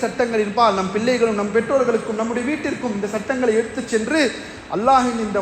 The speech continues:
மார்க்கத்தை இந்த ரமதானிலே சிறந்து விளங்கக்கூடியவர்களாக, இந்த சட்டங்களை சரியான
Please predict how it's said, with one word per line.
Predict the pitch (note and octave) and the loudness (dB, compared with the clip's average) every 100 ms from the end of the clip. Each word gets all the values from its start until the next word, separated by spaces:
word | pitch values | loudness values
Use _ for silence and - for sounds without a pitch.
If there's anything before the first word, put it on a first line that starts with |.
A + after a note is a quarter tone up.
| F#3+ | 0
மார்க்கத்தை | C4 C#4 B3 - G#3 | 0 0 -6 -4 -4
இந்த | G3+ F#3+ | -2 -2
ரமதானிலே | A3+ D4+ D4+ C4 A#3 A3+ | 0 0 0 2 0 0
சிறந்து | C#4+ D#4+ D4 | -2 0 0
விளங்கக்கூடியவர்களாக, | B3+ B3 A#3+ A3+ G#3+ G3+ G3 F3+ D3+ - - - G#3 | 0 0 0 2 2 4 4 2 -2 -4 -14 -10 -2
இந்த | B3+ B3 | 0 2
சட்டங்களை | A#3 D#4 D4+ C#4 A#3+ | 2 2 4 2 2
சரியான | A#3+ D4 D4+ | 0 2 0